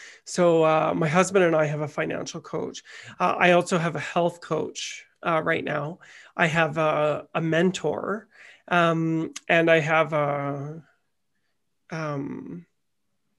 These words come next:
a psychologist as well, um, that I kinda tap into mostly for booster shots right now, but I have a psychologist as well. And then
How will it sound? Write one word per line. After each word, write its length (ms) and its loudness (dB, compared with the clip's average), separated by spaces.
a 100 -4
psychologist 800 -6
as 160 -8
well, 400 -4
um, 220 -2
that 160 0
I 60 0
kinda 300 -4
tap 320 -6
into 300 -6
mostly 400 -2
for 140 -10
booster 420 -8
shots 460 -10
right 220 -8
now, 260 -10
but 320 -10
I 40 -20
have 160 -4
a 20 -4
psychologist 640 -6
as 120 -6
well. 220 6
And 140 4
then 140 4